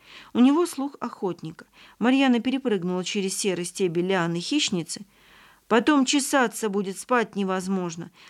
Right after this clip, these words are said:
Главное, не расчёсываться. Тогда следов не останется, только все расчёсывают". "Я не буду", сказала Марьяна.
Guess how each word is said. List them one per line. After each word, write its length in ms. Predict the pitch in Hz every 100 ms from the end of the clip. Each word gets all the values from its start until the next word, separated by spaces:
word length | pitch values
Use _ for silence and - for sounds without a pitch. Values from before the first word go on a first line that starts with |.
| -
Главное, 380 | 202 269 302 254
не 140 | 240
расчёсываться. 880 | 240 233 - 240 196 - 165 - - - - _
Тогда 300 | - 247 330
следов 440 | 311 294 226 220
не 80 | 208
останется, 540 | 196 185 185 175 165 190
только 280 | 294 277
все 260 | 294 - 339
расчёсывают". 840 | 269 - - 180 - 160 151 - _ _ _ _ _ _ -
"Я 220 | 226 349
не 120 | 294
буду", 400 | 185 202 190 156
сказала 420 | - - 180 175 175
Марьяна. 560 | 175 170 165 160 160